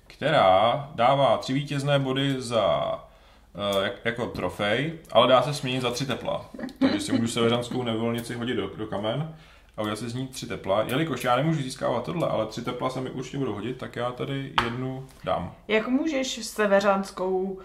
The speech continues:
Speaker 2: nevolnici získat, když seš seveřan? Ty zotročuješ vlastní národ, jo. Fuj,
Speaker 1: No,
Speaker 2: se nestydíš.
Speaker 1: co je na tom divnýho?
Speaker 2: Ok.
Speaker 1: To je úplně,
Speaker 2: <laughs>
Speaker 1: to je
Speaker 2: Jako
Speaker 1: přesně
Speaker 2: křesťan, to seš křesťan?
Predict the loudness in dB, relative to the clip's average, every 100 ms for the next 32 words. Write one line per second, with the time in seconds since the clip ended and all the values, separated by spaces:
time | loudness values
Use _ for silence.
0 | -12 -2 2 2 2 0 -2 -2 -2 -4
1 | -4 -2 -4 -4 -6 -6 -6 -4 -2 0
2 | 0 -4 -6 -10 -10 -6 -4 -2 -2 -2
3 | -2 0 -2 -4 -6 -4 0 2 0 -2
4 | -6 -8 -8 -2 -2 -2 -6 -6 -4 -6
5 | -6 0 0 2 -2 -2 -4 -6 -10 -14
6 | -14 -14 -14 -18 _ -12 -6 4 6 10
7 | 10 12 10 12 10 10 6 2 4 8
8 | 10 10 8 10 8 8 10 10 12 10
9 | 10 6 6 4 4 6 6 6